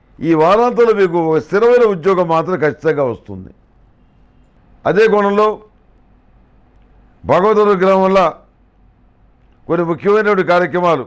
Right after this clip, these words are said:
పూర్తి చేయగలుగుతారు. కొన్ని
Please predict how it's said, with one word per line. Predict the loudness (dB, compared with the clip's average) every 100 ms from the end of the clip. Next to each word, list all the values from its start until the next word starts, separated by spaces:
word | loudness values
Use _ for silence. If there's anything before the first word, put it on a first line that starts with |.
| -12 _ _ _ _ _ _
పూర్తి | -4 -2 -2
చేయగలుగుతారు. | -2 -2 -2 -2 -2 -4 _ _ _ _ _ _ _ _
కొన్ని | -6 -4